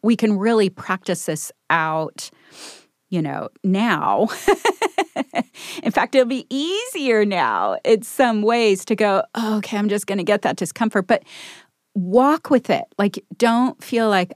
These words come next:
"I just have to sit here and take it." You know, you can move your body, go for a walk, go for a run, but let the energy, keep focusing on the energy.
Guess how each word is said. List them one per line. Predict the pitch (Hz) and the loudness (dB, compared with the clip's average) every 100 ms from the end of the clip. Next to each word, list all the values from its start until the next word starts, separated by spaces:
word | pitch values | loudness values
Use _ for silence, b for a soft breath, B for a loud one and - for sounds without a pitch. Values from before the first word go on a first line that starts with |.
| - | -8
"I | 196 196 | -2 0
just | 247 - | 0 0
have | 240 240 | -4 -2
to | 247 | -2
sit | - - 240 - | -2 -2 -2 -2
here | 202 233 202 151 - | -4 -2 0 -2 -2
and | 220 214 | -4 -4
take | - 202 214 - _ | -4 -4 -4 -6 _
it." | 180 107 - - - B B B | 0 0 0 -8 -16 B B B
You | 202 | 0
know, | 190 185 190 - | 2 2 0 0
you | 180 214 | -2 -2
can | 226 - 247 220 202 196 185 185 b b b b - | -2 -2 0 0 0 0 0 -2 b b b b 0
move | 196 208 240 240 | 4 6 8 6
your | 220 202 | 6 4
body, | 202 196 175 | 4 2 0
go | 151 180 | 2 2
for | - 233 | 2 -2
a | 254 | 0
walk, | 220 190 185 | 2 2 0
go | 175 | -4
for | 170 214 214 | -4 -4 -2
a | |
run, | 190 180 165 | -2 -2 -2
but | - - | -6 -6
let | 185 196 202 202 | -4 0 -2 -2
the | 202 180 | -2 0
energy, | 175 170 160 - | 0 -2 -4 -8
keep | - 214 - - | -8 -10 -10 -4
focusing | 214 196 214 - 185 | -2 -2 -4 -4 -2
on | 165 160 | -2 -2
the | 151 | -2
energy. | 147 151 151 - - | -2 -4 -4 -8 -8